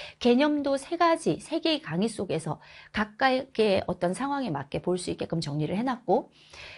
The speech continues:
그리고 이 문항과 유사한 레퍼런스 문항을 풀어보고 싶다, 유사 기출을 풀어보고 싶다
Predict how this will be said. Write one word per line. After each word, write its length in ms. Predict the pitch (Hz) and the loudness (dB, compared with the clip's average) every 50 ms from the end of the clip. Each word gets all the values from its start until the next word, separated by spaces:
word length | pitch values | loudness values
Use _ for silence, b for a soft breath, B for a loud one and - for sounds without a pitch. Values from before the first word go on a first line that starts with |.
| B | B
그리고 260 | - 262 277 262 285 | 2 4 6 6 4
이 260 | 269 - - 262 302 311 | 4 4 4 4 6 6
문항과 560 | 262 220 233 254 277 269 262 269 262 233 180 | 6 4 4 4 2 2 2 4 4 4 4
유사한 560 | 190 220 233 - 285 269 262 262 240 226 208 | 2 0 0 -2 -2 -2 -2 -2 -2 -2 2
레퍼런스 540 | - 160 185 - - 330 339 339 339 - 320 | 4 4 4 4 4 4 4 4 4 2 0
문항을 320 | 262 214 196 180 175 185 190 | -2 0 0 0 -2 -2 -2
풀어보고 400 | - - 415 403 403 247 190 165 | 0 2 2 2 2 2 0 -2
싶다, 400 | - - - _ - 135 - B B B B B B B - | -4 -6 -10 _ -8 -8 -8 B B B B B B B 0
유사 240 | 233 262 - 349 330 | 2 4 6 6 6
기출을 340 | 320 302 285 - 302 302 294 | 6 4 2 2 0 -2 -2
풀어보고 380 | - - 381 359 320 233 196 | 0 0 0 0 0 0 -2
싶다 380 | 180 - - _ - 214 180 B | -4 -6 -6 _ -2 -2 -2 B